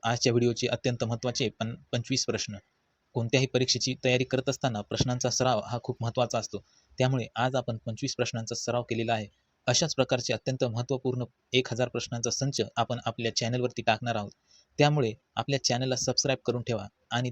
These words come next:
सोबतच बेल आयकॉनला क्लिक करा, जेणेकरून यापुढील सर्व व्हिडिओंची नोटिफिकेशन तुमच्यापर्यंत पोहोचेल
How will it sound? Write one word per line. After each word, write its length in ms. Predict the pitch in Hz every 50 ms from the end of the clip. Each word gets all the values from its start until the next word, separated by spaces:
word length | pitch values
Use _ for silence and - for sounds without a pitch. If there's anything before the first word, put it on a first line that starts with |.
| 127
सोबतच 560 | - - - 123 131 - - 123 107 - - - _ _ _ - _
बेल 220 | 110 120 127 127 -
आयकॉनला 300 | 156 147 - 120 120 120 120 -
क्लिक 180 | 135 127 123 -
करा, 180 | - 107 101 98 - - - 117
जेणेकरून 420 | 113 123 131 135 - 139 131 117 113 - -
यापुढील 440 | 120 123 - - 127 127 127 120
सर्व 280 | - - - 143 147 147
व्हिडिओंची 400 | 131 120 123 123 123 120 - 117
नोटिफिकेशन 640 | 117 123 123 - 135 - 147 - 147 - - 113 101 - _ _ _ _ _ -
तुमच्यापर्यंत 500 | 117 117 - 123 - 120 113 117 117 -
पोहोचेल 440 | - - 135 143 139 - 113 104